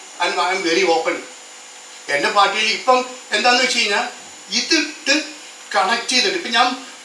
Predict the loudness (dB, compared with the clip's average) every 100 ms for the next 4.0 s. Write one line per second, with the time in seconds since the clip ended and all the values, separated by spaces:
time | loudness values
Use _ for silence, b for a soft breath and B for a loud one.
0 | 4 4 4 -6 -16 -2 0 2 4 6
1 | 6 4 4 6 6 4 0 -2 B B
2 | -8 2 6 8 6 4 -2 -12 -18 -4
3 | -2 0 2 4 4 0 -2 -2 0 -4